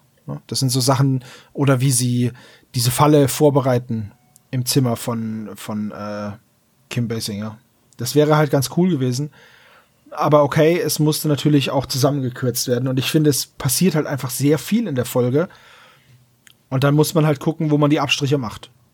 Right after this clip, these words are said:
Ja. Mir hat die Folge ganz gut gefallen.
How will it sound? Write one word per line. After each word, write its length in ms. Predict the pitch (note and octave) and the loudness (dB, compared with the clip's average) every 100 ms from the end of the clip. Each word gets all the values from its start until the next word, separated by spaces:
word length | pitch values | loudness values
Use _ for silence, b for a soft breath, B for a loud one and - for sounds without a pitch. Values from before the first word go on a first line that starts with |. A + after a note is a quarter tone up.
| _ _ _ _ _ _ _ _ _ _ | _ _ _ _ _ _ _ _ _ _
Ja. 180 | G#2+ F#2+ _ _ _ _ _ _ - | -14 -14 _ _ _ _ _ _ -2
Mir 220 | D#3+ F3 | 4 4
hat 60 | E3 | 4
die 40 | |
Folge 280 | - D#3+ D3+ | 2 2 2
ganz 180 | D3 - | -2 -4
gut 120 | - | -10
gefallen. 440 | - F3+ F3+ F3 | -2 0 0 -2